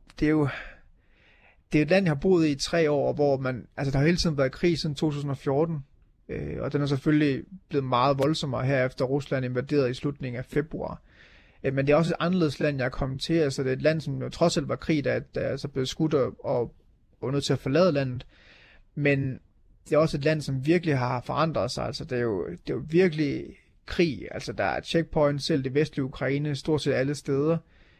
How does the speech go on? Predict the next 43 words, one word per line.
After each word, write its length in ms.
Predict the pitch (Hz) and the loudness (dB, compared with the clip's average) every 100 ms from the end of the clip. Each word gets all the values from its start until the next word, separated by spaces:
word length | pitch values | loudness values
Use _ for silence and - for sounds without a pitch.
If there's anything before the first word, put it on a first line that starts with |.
| _ | _
Øh, 240 | 127 120 127 | 0 0 2
der 60 | 123 | 0
er 120 | 127 | 0
en 60 | |
form 240 | 135 151 135 | -2 -2 -4
for 300 | - 120 123 | -2 -2 -2
skepsis 520 | - - 190 - 143 | -2 0 0 -2 -6
og 200 | 135 127 131 | -4 -4 -6
nervøsitet 800 | 127 135 131 135 139 - 226 165 | -6 -4 -2 -2 -4 0 2 4
over 200 | 147 127 | 4 2
for, 340 | - 131 131 | 0 0 0
for 120 | 139 | -2
udlændinge 480 | 147 160 175 151 139 | 0 2 2 2 -2
i 40 | 139 | -6
forhold 260 | 143 143 | -2 -2
til 120 | 139 | 0
at 60 | 143 | -4
skulle 160 | - 139 | -4 0
tjekke 220 | 156 143 | 0 0
nogle 120 | 147 | -2
dokumenter 500 | 147 143 151 151 135 | -2 0 0 0 0
og 60 | 123 | -2
finde 160 | 147 | 0
ud 60 | 147 | 2
af, 80 | 139 | 2
hvad 120 | 135 | 0
man 120 | 127 | 0
er. 100 | 156 - - - - | -2 -2 -14 -20 -8
Men 80 | 147 | -2
på 100 | 143 | 0
samme 280 | - 165 175 | 2 2 4
måde 160 | 156 | 4
har 60 | 143 | 4
jeg 80 | 147 | 2
også 160 | 151 | 2
oplevet 320 | 151 147 147 | 0 2 2
et 100 | 135 | 2
ukrainsk 380 | - - 156 139 | -4 -2 -2 -2
samfund, 360 | 147 156 151 143 | -2 -2 -2 -4
som 260 | 135 135 | -4 0
virkelig 300 | 143 165 - | 2 2 0
står 200 | 135 131 | -2 0
sammen, 380 | 131 - 190 160 | 0 0 0 0